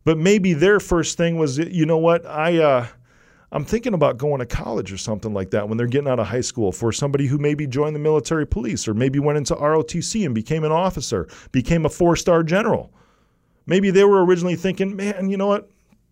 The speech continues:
I'm thinking about this retail gig over here," you know, or something like that. And maybe they had a, a parent or a, an uncle or whatever that's like, "You know what? You don't wanna join the military.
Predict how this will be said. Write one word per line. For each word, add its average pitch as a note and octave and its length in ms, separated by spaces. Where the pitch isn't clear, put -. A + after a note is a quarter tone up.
I'm E3+ 120
thinking B3 200
about G#3+ 160
this B2 180
retail F3+ 440
gig A2 200
over E2+ 200
here," G2+ 340
you A2+ 120
know, A#2+ 420
or B2+ 100
something C#3 380
like G#2+ 180
that. G#2 380
And C3 340
maybe F#3+ 320
they F#3 140
had F3 260
a, C#3+ 200
a A#2 60
parent C3+ 520
or A#2 160
a, B2 60
an B2+ 180
uncle F#3 320
or F#2+ 240
whatever B2+ 320
that's A2 180
like, B2+ 160
"You F3+ 80
know G#3 80
what? G#3+ 140
You G#3+ 80
don't E3+ 140
wanna F2 180
join D#2+ 220
the D#2 60
military. E3 640